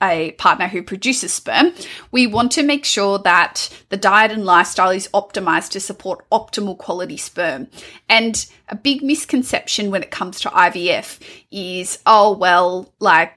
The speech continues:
if they're going to do icsi, which is, um, intracytoplasmic sperm injection, uh, where they literally get the sperm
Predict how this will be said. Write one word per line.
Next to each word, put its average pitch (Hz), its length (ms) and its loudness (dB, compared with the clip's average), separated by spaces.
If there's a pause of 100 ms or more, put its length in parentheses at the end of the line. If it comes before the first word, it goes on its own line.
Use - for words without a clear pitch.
(100)
if - 200 -8
they're 220 140 2
going 226 260 2
to 220 100 -4
do 196 200 -6
icsi, 214 460 -4
which 185 260 -6
is, 185 420 -6
um, 196 420 -4 (140)
intracytoplasmic 190 1120 0
sperm 196 420 0
injection, 196 840 -2 (320)
uh, 170 180 2
where 190 160 0
they 175 180 2
literally 196 440 -2
get - 320 -2
the 196 40 -6
sperm 180 540 2